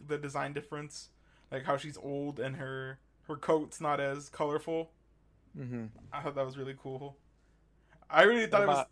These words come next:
Speaker 1: funny, the hypocrisy of it, where she was, like, uh, sitting up on dates and she's like, "Oh, you, you didn't meet Dad in a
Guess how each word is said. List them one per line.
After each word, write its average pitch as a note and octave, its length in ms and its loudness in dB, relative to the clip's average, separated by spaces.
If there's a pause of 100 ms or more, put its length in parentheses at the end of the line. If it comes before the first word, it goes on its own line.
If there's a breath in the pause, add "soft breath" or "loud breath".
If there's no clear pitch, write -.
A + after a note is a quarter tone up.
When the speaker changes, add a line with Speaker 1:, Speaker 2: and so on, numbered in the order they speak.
(140)
Speaker 1:
funny, F3 300 -6
the D3 260 2 (100)
hypocrisy E3 720 -2
of F3+ 160 4
it, G3 220 2 (580 soft breath)
where C3+ 140 -6
she C3+ 160 -8
was, C#3 180 -8
like, C3+ 260 -4
uh, C3+ 220 -2
sitting D#3 260 -4
up D#3+ 100 -4
on C#3+ 160 -4
dates D3 340 -4
and C#3 120 -12
she's C#3+ 140 -10
like, C#3 120 -12
"Oh, C#3 140 -6
you, D#3 180 -4
you E3 120 -6
didn't G3 140 -4
meet D3+ 200 -10
Dad D#3+ 280 6
in D#3+ 100 -2
a C3 160 -4